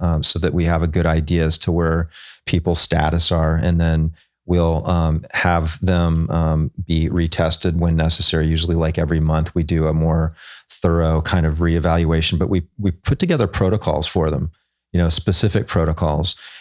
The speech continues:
And then they have access to, um, contact us regularly so that they can stay on point,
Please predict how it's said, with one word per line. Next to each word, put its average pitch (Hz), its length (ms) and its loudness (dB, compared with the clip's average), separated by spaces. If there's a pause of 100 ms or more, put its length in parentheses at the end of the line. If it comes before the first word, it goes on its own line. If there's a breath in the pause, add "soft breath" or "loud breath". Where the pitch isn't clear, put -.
(120)
And 92 140 2
then 90 260 2
they 98 200 2
have 92 240 2
access 92 580 0
to, 87 440 0
um, 82 280 0
contact 87 580 0
us 85 220 0
regularly 85 520 2
so - 180 -2
that 80 180 -2
they 85 120 0
can 80 280 0
stay - 500 -2
on 85 180 2
point, 87 380 0